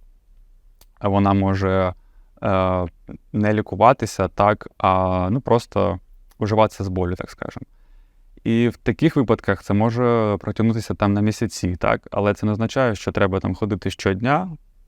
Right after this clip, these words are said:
Це, е, вздовж там місяця-двох, там, е, два рази на місяць або раз на тиждень. Знову ж таки, все індивідуально, так, і ми це вже обговорюємо,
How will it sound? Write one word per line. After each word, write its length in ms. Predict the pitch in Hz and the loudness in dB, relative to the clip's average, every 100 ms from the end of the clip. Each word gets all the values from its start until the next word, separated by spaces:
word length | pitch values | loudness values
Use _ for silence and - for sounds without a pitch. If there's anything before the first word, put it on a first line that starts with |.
| _ - | _ -20
Це, 460 | - 139 151 160 - _ - _ _ - | -6 0 2 0 -4 _ -20 _ _ -6
е, 540 | 104 98 95 92 87 85 - _ _ _ - | -2 0 0 -2 -4 -8 -16 _ _ _ -8
вздовж 340 | 98 113 - | 0 0 0
там 140 | 98 | -2
місяця-двох, 840 | 101 117 110 - 101 98 131 147 - | 0 0 -2 -2 -2 -2 -2 -4 -2
там, 480 | 104 98 92 90 95 | 0 2 2 -2 -4
е, 100 | 98 | -6
два 240 | 90 104 | 0 2
рази 240 | 110 104 98 | 4 4 2
на 120 | 98 | 0
місяць 520 | 104 127 - 120 - - | 2 0 0 -4 -4 -8
або 220 | 92 101 | -2 2
раз 200 | 101 - | 2 0
на 120 | 95 | -6
тиждень. 520 | 90 131 123 110 104 - _ - _ | -2 -2 0 0 -2 -4 _ -20 _
Знову 200 | 98 117 | -2 0
ж 80 | 98 | 0
таки, 200 | 104 - | -4 -8
все 240 | - - 127 | -10 -2 0
індивідуально, 760 | 113 113 113 123 151 170 95 | 2 0 0 2 2 2 -2
так, 340 | - 131 127 | 0 0 0
і 40 | 101 | 0
ми 200 | 101 120 | 0 -2
це 240 | - 107 | -2 0
вже 220 | 107 95 | 0 0
обговорюємо, 960 | 107 104 101 95 107 117 110 104 101 | -2 -2 -4 -4 0 0 2 2 0